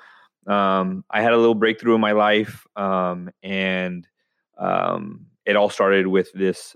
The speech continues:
seed, and there's a story behind it. And I go through the lifeline of this seed to talk about how we can learn from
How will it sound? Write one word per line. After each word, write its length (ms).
seed, 320
and 80
there's 120
a 40
story 300
behind 340
it. 140
And 480
I 80
go 160
through 120
the 100
lifeline 440
of 140
this 220
seed 220
to 40
talk 240
about 300
how 220
we 120
can 160
learn 300
from 540